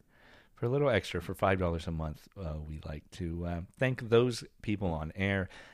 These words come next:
and thank you to Adam Spickerman and to Christopher Otto. Um, Adam's been supporting us for a good long time, and Christopher is fairly fresh to it. Uh, we are grateful to have him.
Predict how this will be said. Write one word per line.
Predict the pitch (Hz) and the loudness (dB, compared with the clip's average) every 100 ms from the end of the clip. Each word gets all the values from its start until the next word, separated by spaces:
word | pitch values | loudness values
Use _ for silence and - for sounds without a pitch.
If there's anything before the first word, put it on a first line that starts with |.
| - | -10
and | 85 80 | -6 -2
thank | 82 80 | -2 -2
you | 80 | -2
to | 82 | -4
Adam | 76 73 | -4 -6
Spickerman | - 80 80 73 78 - | -8 -8 -6 -8 -10 -8
and | 78 71 | -8 -8
to | - 73 | -8 -10
Christopher | - 85 - 82 110 | -8 -10 -8 -6 2
Otto. | 120 123 98 - - - - _ | 6 6 4 -4 -20 -20 -20 _
Um, | 90 85 78 - _ _ - _ _ _ | -6 -4 -6 -10 _ _ -20 _ _ _
Adam's | 104 107 90 | 0 2 0
been | - 82 | -4 -6
supporting | - 82 80 78 | -6 -6 -6 -6
us | 71 | -8
for | - 78 | -10 -12
a | 73 | 0
good | - 139 | 2 2
long | 80 78 | 0 -6
time, | - 76 | -10 -10
and | 73 | -8
Christopher | - 82 - - 69 - | -8 -8 -10 -12 -12 -12
is | 76 | -14
fairly | - 76 73 71 | -14 -12 -14 -12
fresh | - 76 - | -10 -10 -8
to | 90 | -6
it. | 80 - _ | -6 -8 _
Uh, | 87 78 - | -12 -12 -10
we | 80 | -10
are | 76 80 | -10 -8
grateful | 87 - 87 | -8 -8 -8
to | 98 | -2
have | 95 | 0
him. | 107 | 0